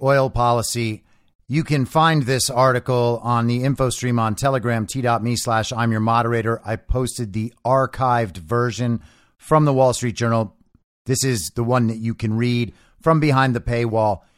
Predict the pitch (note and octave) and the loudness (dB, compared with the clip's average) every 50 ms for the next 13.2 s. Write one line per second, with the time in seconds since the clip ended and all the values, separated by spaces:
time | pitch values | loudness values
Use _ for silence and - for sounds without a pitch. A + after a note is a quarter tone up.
0 | _ _ _ - A2+ A#2+ B2+ A#2 - - B2+ A#2+ A#2+ A#2 A2 A2 G#2+ A2 G#2+ G2+ | _ _ _ -4 -2 0 0 0 0 0 0 2 2 0 0 -2 -2 -4 -4 -4
1 | G2 - - - A#2 A2+ A2+ A2+ A2 A2 A2 B2 B2+ A#2 - B2 A2 G2+ F#2 - | -6 -8 -10 -8 -4 -2 -2 -2 -2 -2 0 0 -2 -2 -2 -2 -4 -2 -4 -6
2 | - G#2+ G2+ G2 F#2+ F2+ - _ _ _ _ _ _ _ _ - D#3+ E3 F3 F#3 | -6 -6 -6 -4 -6 -6 -8 _ _ _ _ _ _ _ _ -2 -2 0 4 4
3 | A3 G#3 F#3 E3+ D3+ C3+ - C3+ C3+ B2+ B2 F#2 A#2 A2+ G#2 G2+ F#2+ - G#2+ F#2 | 6 6 6 6 6 4 2 2 2 2 2 0 0 0 0 0 -2 -4 -6 -6
4 | F#2 A2+ A#2 G#2 - - A2 B2 B2 G2+ D2+ - _ _ _ _ _ _ _ _ | -4 -2 -2 -4 -4 -4 -4 -4 -4 -4 -6 -10 _ _ _ _ _ _ _ _
5 | _ - - - - - - E3 E3 - A3 A3+ G3 - F#3 E3 D#3 C3+ - E3 | _ -20 -20 -20 -20 -6 -2 -2 0 2 2 2 4 4 2 2 2 2 0 -2
6 | C#3 C#3+ C#3 C#3+ D#3+ E3+ E3 D#3 G#2+ C#3+ D3 - B2+ - - C3 A#2+ B2+ D#3 F3 | -2 -2 -2 0 0 0 0 0 -2 -4 -6 -6 -6 -6 -4 -4 -2 0 0 0
7 | D3+ B2+ A#2 A#2+ A#2+ A2 - - C3+ B2+ B2 A#2+ A2+ A2 - C3 C#3 D3+ D#3+ D#3+ | 0 0 0 -2 -2 -2 -2 0 0 0 0 0 -4 -6 -4 -2 0 0 0 -2
8 | - B2+ A2+ G#2 G#2 G#2 - A#2+ G#2+ - - D3+ C#3 B2+ G#2 G#2+ C#3+ F3+ F#3 D#3 | -2 -2 -2 -2 -2 -2 -4 -6 -6 -4 -2 -2 -2 -2 -2 -2 -2 0 2 2
9 | C#3+ C3 A#2 F#2+ E2+ G#2+ A#2+ D3 D3+ C3 F2 D#2+ F#2 A2+ B2+ B2+ B2+ D3+ A#2+ A2+ | 2 2 0 0 -2 -2 -2 0 0 -2 -4 -4 -2 0 0 0 0 -2 -6 -6
10 | G#2 - A#2 - - A2+ B2+ C3 A#2+ F2 B1+ B1+ - - - - - - - - | -6 -6 -8 -6 -6 -2 0 0 0 -2 -4 -8 -16 -20 -20 -20 -20 -20 -20 -6
11 | - - D3 C#3 E3 C3+ C#3+ E3 F3+ D3 - - F3 D3+ D3+ - - - F#3 G3 | -2 0 0 2 0 0 2 0 0 0 0 -2 0 0 0 0 0 0 2 2
12 | F3+ D3 B2 A2 - C#3+ D3+ D3+ C#3 C3 - - - E3+ F#3+ F#3+ - - - G#2 | 2 2 0 -2 0 0 0 2 0 -2 -2 -2 0 0 2 2 0 -2 -4 -6
13 | G2+ F#2+ - | -6 -8 -10